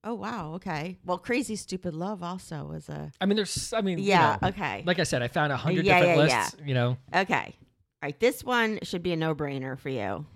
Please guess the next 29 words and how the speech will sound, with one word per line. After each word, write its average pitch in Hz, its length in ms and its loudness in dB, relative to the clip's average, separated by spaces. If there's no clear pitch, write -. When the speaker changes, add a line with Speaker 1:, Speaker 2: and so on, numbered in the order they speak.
Speaker 1:
This 175 140 -8
should 180 160 -2
be 175 120 0
the 160 140 -2
easiest 170 480 -4
point 160 200 -6
you 147 60 -4
ever 143 160 -2
get 143 140 -6
in 131 60 -8
your 127 120 -6
life. 117 480 -8
Who 294 200 2
said, 156 580 0
"If 175 200 -4
God 214 280 2
had 285 160 -4
intended 208 480 -4
us 175 300 -2
not 165 260 -4
to 175 80 -6
masturbate, 156 720 -4
he 208 200 -2
would 233 280 0
have 208 300 -2
made 160 200 -2
our 147 240 0
arms 160 380 -6
shorter"? - 520 -10